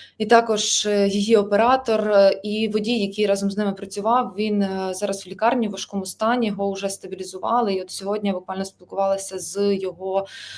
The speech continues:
е, дружиною, його вже транспортували до Дніпра, де його очікує складна, е, операція, але принаймні, от, на щастя, його життю нічого не загрожує. Ну, і треба розуміти, що росіяни, е,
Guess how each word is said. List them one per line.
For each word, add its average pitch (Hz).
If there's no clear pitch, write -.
е, 196
дружиною, 214
його 196
вже 190
транспортували 196
до 190
Дніпра, 208
де 196
його 190
очікує 190
складна, 185
е, 180
операція, 202
але 196
принаймні, 202
от, 175
на -
щастя, 202
його 185
життю 202
нічого 202
не 190
загрожує. 185
Ну, 262
і 240
треба 226
розуміти, 220
що 214
росіяни, 208
е, 185